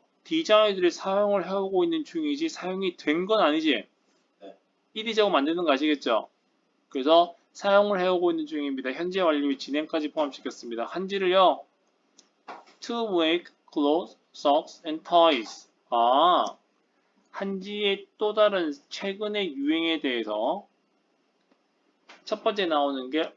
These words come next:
Speaker 1: 옷과 양말과 타이를 만드는데 사용된다. 이게 첫 번째 일 번. 맞지? 디자이너들. The fabric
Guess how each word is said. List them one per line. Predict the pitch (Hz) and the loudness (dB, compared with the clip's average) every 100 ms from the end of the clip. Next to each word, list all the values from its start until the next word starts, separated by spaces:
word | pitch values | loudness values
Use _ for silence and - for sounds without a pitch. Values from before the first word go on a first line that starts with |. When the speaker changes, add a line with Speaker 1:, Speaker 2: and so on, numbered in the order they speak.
| - | -8
Speaker 1:
옷과 | - - _ - 180 170 | -8 -8 _ 2 4 4
양말과 | 147 156 156 135 123 131 - | 0 -2 -2 -2 -2 -6 -8
타이를 | - 185 190 180 | -10 -4 -2 -2
만드는데 | 135 120 113 110 127 | -2 -4 -6 -6 -8
사용된다. | 147 175 165 120 104 143 | -2 -2 -2 -6 -8 -4
이게 | 147 | -4
첫 | 180 | -4
번째 | 175 147 | -4 -2
일 | 156 | 0
번. | 143 110 - - | 0 -2 -6 -12
맞지? | 127 147 180 185 - _ _ - - _ - _ _ _ _ _ _ - | -10 -4 -4 -4 -10 _ _ -20 -20 _ -20 _ _ _ _ _ _ -12
디자이너들. | 135 139 131 117 120 147 190 220 _ _ _ _ _ _ _ _ _ _ - - _ _ _ _ _ _ _ _ _ _ _ _ _ - - _ _ _ _ _ _ _ _ - | -6 -4 -2 -4 -2 -2 -2 -4 _ _ _ _ _ _ _ _ _ _ -20 -20 _ _ _ _ _ _ _ _ _ _ _ _ _ -20 -20 _ _ _ _ _ _ _ _ -4
The | - 160 | 4 4
fabric | 156 - 240 240 202 135 117 | 4 0 0 2 2 2 0